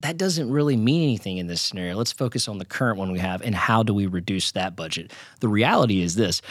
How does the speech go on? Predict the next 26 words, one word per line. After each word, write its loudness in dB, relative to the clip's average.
you 6
know, 2
those 6
numbers 6
aren't 6
big 6
enough 4
in 8
that 2
one 4
year 2
to -4
give 0
you 2
an 2
impact 0
like -6
three 0
point -2
two 0
trillion. 2
I 2
mean, 2
for -6
goodness 0
gracious, -2